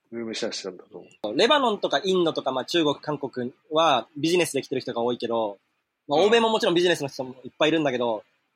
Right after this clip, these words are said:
Speaker 2: やっぱ欧米系はボランティアとかの人も結構多いイメージがある。
Speaker 1: あ、そうなんだ。
Speaker 2: たま-、たまに会う人で。
Speaker 1: へ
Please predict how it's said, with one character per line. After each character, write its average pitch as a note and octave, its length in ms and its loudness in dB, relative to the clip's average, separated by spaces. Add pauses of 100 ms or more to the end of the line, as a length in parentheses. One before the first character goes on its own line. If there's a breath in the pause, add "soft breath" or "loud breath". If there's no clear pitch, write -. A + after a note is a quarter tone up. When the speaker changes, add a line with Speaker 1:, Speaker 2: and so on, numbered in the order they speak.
(120)
Speaker 2:
や D3+ 60 -20
っ - 20 -10
ぱ D#3 80 2
欧 G3 120 4
米 G#3+ 160 4
系 G#3 180 2
は F#3+ 100 4
ボ D#3 160 0
ラ G3 100 4
ン G#3 100 -4
テ - 140 -8
ィ F#3 60 6
ア E3+ 40 2
と - 100 -6
か G#3 80 0
の G3 80 0
人 G#3+ 140 -6
も D4+ 80 -6
結 - 240 -8
構 A#2 200 -2
多 B2 80 -2
い A#2+ 120 -4
イ A#2+ 40 -6
メ A#2 100 -8
ー A2 60 -12
ジ G#2+ 100 -20
が G2+ 80 -18
あ - 20 -20
る。 - 60 -20 (1300)
Speaker 1:
あ、 B2+ 280 0
そ A#3 120 2
う - 40 6
な C3+ 120 0
ん - 20 -8
だ。 A#2 60 -6
Speaker 2:
た A2+ 60 -12
ま-、 - 80 -10
た A#2+ 60 -10
ま A#2+ 120 -6
に A#2+ 120 -8
会 A2+ 80 -8
う G#2 40 -14
人 G#2 120 -20
で。 G2 80 -20
Speaker 1:
へ F#2+ 40 -20